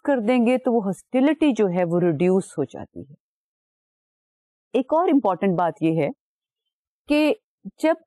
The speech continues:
आप माफ कर देते हैं तो वो लोग जो ऑब्जर्वेंट हैं आपकी फॉरगिवनेस के, although they are not involved in any way in that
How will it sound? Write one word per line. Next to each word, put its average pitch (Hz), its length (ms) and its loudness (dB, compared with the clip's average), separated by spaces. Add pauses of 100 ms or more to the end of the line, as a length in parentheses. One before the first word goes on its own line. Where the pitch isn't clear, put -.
आप 285 240 -2
माफ 214 340 0
कर 311 220 0
देते 233 440 0
हैं 220 220 2
तो 247 160 0
वो 208 240 0
लोग 302 520 0 (400)
जो 247 320 -2
ऑब्जर्वेंट 294 840 0
हैं 311 140 2
आपकी 233 380 0
फॉरगिवनेस 208 720 -2
के, 143 240 -4 (300)
although 269 460 2
they 226 120 2 (100)
are 202 220 0 (180)
not 285 200 0
involved 190 460 2
in 190 120 -2 (160)
any 277 220 4
way 185 220 0 (240)
in 196 160 0
that 170 220 0